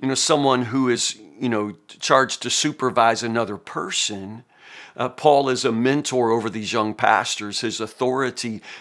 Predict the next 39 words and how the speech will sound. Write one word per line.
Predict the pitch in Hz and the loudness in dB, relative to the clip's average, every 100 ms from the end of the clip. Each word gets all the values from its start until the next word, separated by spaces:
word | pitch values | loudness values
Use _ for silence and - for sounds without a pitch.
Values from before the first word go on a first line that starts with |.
| - | -12
comes | - 123 123 - | 0 0 0 -4
from, | - 113 104 | -2 -2 -2
you | 107 | -4
know, | |
his | 107 110 | -4 -4
experience. | 104 - - - 147 156 92 98 - | -6 -4 -4 -4 -2 -2 -2 -6 -10
But | 131 123 | -6 -4
at | 123 | -4
the | - | -4
same | 131 - 175 160 | -2 -2 -2 -4
time, | - - 151 120 98 92 - - - _ - | -4 -2 0 0 -4 -8 -14 -18 -18 _ -4
we | 131 | 6
all | 147 156 | 8 8
have | 143 | 6
the | 127 | -2
same | - 131 120 | -2 0 -2
Holy | 107 117 110 | 0 -2 0
Spirit. | - - 110 120 - | -4 -2 -2 -2 -4
We | 110 | -6
have | 107 110 95 | -2 -2 -2
the | |
same | 104 - 110 107 107 95 - - | -6 -4 -2 -2 -6 -8 -16 -14
standing | - - - 131 135 120 110 | -2 -2 2 2 2 0 -4
before | 98 - 101 | -6 -8 -10
Christ. | - - 76 - 98 - | -6 -4 -4 -4 -6 -4
And | 117 | -4
so | 120 131 | -2 -2
th-, | 127 80 - | -4 -6 -12
there | - 131 | -4 -4
isn't | 131 - 233 - | -2 -4 -6 -2
that | 190 156 | 0 0
real | 135 143 | -2 -2
sense | 127 - 139 - | 0 -2 -2 -4
of | 120 | -4
hierarchy. | 104 104 113 113 95 76 - - | -2 0 2 0 -2 -6 -8 -18
Do | 82 | -12
you | 120 | -4
see | 139 160 | -2 -2
that? | 160 160 - | 0 0 0